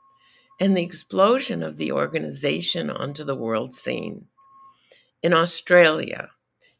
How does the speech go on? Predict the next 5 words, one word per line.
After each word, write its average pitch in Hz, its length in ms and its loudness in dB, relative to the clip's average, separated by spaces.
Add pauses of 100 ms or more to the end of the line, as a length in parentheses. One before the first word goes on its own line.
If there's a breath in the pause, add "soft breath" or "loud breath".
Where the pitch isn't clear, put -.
(120)
in 165 440 -2
South 165 420 -4
Africa, - 760 -10 (560 soft breath)
in, 170 500 -2 (720)
um, 170 680 -4